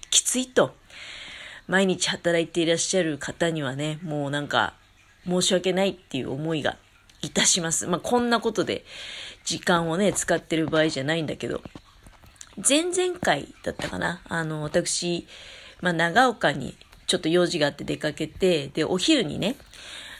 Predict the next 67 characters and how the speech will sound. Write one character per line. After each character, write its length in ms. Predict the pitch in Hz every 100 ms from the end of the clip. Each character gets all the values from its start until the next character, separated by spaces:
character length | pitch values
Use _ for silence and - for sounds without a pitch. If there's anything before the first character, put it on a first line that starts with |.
| -
ま 60 | -
あ、 40 |
結 180 | - 440
構 80 | 233
最 320 | - 269 269
近 340 | - 269 262
に 360 | 262 262 262 - _ -
で 160 | 254
き 120 | 254 -
た 340 | 165 120 - _ _ _ _ _ 196
長 320 | 196 262 269
岡 560 | - _ 156 131 -
の 260 | 156 180 139
道 100 | 156 - 262
の 100 | 269
駅、 380 | 262 - 143 -
長 260 | 165 208 247
岡 160 | 247
花 240 | 214 240 247
火 140 | 233
館 220 | 190 131
っ 20 |
て 220 | - - 131
い 100 | 127
う 40 |
と 140 | 160
こ 180 | 151 160
ろ 120 | 147
に、 360 | 143 175 151 - - - - - - - - -
ま 80 | 170
あ、 20 |
ビ 120 | 190
ュ 20 |
ッ 40 | -
フ 100 | 262
ェ 40 |
ス 120 | -
タ 140 | 311 294
イ 40 |
ル 100 | 196
の 120 | 135
お 40 | 143
店 280 | 165 185 165
が 100 | 180
あ 40 |
っ 80 | 196
て、 100 | -
そ 160 | 202
ち 160 | - 247
ら 120 | 247
に 100 | 247
食 280 | - 226 240
事 120 | 240
に 140 | 240 233
行 40 |
き 120 | 254
ま 160 | 254 269
し 80 | -
た 120 | 214
よ 120 | 214
っ 20 |
て 200 | 214 160
い 40 | 147
う 20 |
話 420 | 180 190 185 196
を 80 | 120
ね、 200 | 151